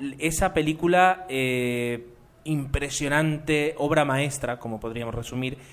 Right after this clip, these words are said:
que le ha parecido a mucha gente. Eh, y luego plantea una serie de preguntas, eh, que aquí no vamos a plantear, más que nada porque podrían arruinar parte del, de, para aquellos que todavía no hayáis, no hayáis visto Inception, que deberíais verla,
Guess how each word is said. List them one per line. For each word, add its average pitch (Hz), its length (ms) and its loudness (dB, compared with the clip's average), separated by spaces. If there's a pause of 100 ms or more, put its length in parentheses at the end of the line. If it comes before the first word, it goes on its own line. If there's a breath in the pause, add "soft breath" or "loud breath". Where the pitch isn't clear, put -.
(140)
que 143 140 4
le 147 60 6
ha 147 100 6
parecido 139 380 4
a - 20 2
mucha 127 260 -2
gente. 92 380 -12 (560 soft breath)
Eh, 123 560 0
y 156 100 0
luego 196 280 4
plantea 175 320 4
una 190 160 2
serie 196 240 2
de 175 60 4
preguntas, 156 680 0 (480 loud breath)
eh, 120 160 -6
que 123 360 -4
aquí 120 220 -2
no 156 100 6
vamos 151 240 2
a - 260 -4 (240)
plantear, 135 440 4
más 135 160 -2
que 139 80 -6
nada 135 160 0
porque 120 200 -6
podrían 127 500 0
arruinar 123 380 0
parte 127 240 -2
del, 113 240 -8
de, 110 300 -8
para 107 160 -12
aquellos 127 240 -6
que 123 80 -8
todavía 120 320 0
no 120 100 -4
hayáis, 113 480 -8 (120)
no 120 100 -6
hayáis 117 180 -4
visto 113 500 -4
Inception, 110 440 -6
que 107 140 -14
deberíais 110 420 -4
verla, 110 300 -8